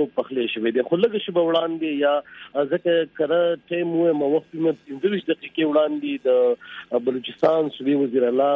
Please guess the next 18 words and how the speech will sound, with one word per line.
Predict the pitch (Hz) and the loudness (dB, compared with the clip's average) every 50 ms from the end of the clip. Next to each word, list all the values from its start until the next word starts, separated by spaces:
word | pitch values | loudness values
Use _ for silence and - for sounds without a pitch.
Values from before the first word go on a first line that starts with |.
| 139 - - | -2 -2 -6
په | 131 123 113 - | -8 -8 -8 -10
ټویټر | - 117 - 180 185 160 | -12 -6 -4 -2 0 0
باندې | 160 156 147 139 139 131 | 0 0 -2 -2 -4 -4
یو | 123 - - | -6 -6 -8
ټویټ | - 175 170 - 170 | -8 -8 -6 -4 -6
وکړ | 160 - - 147 - | -4 -4 -4 -6 -6
چې | - 135 - | -4 -4 -4
په | 123 - - | -2 0 0
کوټه | 156 165 - - 160 - - | 0 0 0 -4 -8 -8 -6
کې | 151 151 139 123 | -6 -6 -4 -2
د | 117 - - 120 | -4 -2 -2 0
کورونا | 120 135 139 131 120 120 | 0 0 0 0 0 0
وایرس | 131 135 143 135 - | 0 0 -2 -4 -6
لومړۍ | - 120 113 113 117 143 147 143 - - | -8 -8 -8 -2 0 0 0 0 -2 -4
پیښه | 131 131 - 151 156 - 117 123 | -4 -2 -2 -2 -2 -2 -2 -4
هم | 135 117 98 98 | -4 -4 -6 -10
ریپورټ | - _ 101 98 - - - | -16 _ -14 -14 -14 -10 -8
شوه. | 110 92 | -6 -6